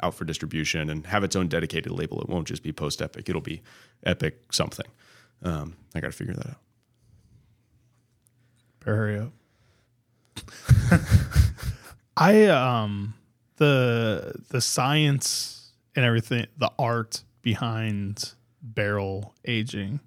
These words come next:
Speaker 2: is just, I find fascinating. And that's gotta be, like, the hardest part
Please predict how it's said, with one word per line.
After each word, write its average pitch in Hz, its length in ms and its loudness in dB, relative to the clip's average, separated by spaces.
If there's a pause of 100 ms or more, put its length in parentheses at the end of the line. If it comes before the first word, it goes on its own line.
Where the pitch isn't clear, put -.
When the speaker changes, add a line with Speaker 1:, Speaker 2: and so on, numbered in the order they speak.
(180)
Speaker 2:
is 110 240 -2
just, - 280 -8
I - 100 -8
find - 320 -10
fascinating. 80 800 -8 (840)
And 147 140 4
that's 196 160 2
gotta 185 220 2
be, 156 160 6
like, 107 220 2 (1400)
the 98 160 0
hardest 135 500 2
part 160 420 0